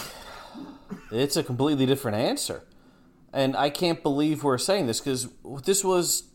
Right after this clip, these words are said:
what, two weeks ago? We were talking about how, you know, we don't think they match up well against Carolina.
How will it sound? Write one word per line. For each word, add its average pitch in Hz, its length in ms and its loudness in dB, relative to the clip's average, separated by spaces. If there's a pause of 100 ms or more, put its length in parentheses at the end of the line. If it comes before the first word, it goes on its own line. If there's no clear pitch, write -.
(120)
what, 135 280 -10
two 180 180 -2
weeks 151 360 -2
ago? 175 260 0
We 147 140 2
were 120 80 2
talking 135 440 2
about 123 280 6
how, 120 500 8
you 123 100 -4
know, 123 200 6
we 120 160 4
don't - 260 4
think 131 360 -4
they 104 240 0
match 107 380 -4
up 120 180 2
well 110 220 4
against 107 300 -4
Carolina. 110 720 0